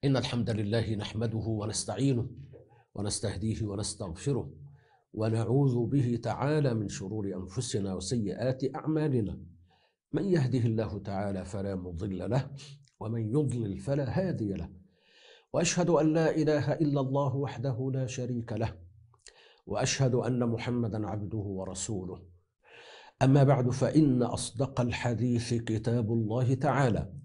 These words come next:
وخير الهدي هدي محمد صلى الله عليه وآله وصحبه وسلم،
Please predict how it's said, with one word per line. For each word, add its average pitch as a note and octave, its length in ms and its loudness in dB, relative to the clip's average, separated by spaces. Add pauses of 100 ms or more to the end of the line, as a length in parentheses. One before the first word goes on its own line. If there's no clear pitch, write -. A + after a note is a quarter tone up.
(440)
وخير A2+ 400 4
الهدي G#2+ 400 2
هدي A2+ 380 2
محمد A2 1200 2
صلى E3+ 380 2
الله G2+ 440 0
عليه F#2+ 460 0
وآله F#2+ 640 0
وصحبه G#2 640 -4
وسلم، A2+ 640 4